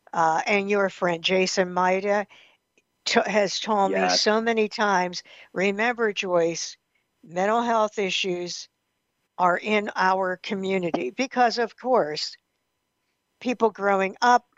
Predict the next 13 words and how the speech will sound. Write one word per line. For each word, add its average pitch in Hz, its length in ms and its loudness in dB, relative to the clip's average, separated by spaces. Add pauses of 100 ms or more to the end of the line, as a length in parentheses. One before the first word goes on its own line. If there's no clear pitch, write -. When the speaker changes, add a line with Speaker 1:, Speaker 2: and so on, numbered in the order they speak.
(640)
Speaker 1:
gay 196 600 0 (1080)
go 226 180 0
through 220 220 -8
so 226 260 2
much 214 380 0
trauma 208 640 0 (1200)
in 202 160 0
so 233 240 4
many 208 240 2
situations. 208 960 2
I 208 160 4
mean, 196 280 0 (380)
I 254 300 0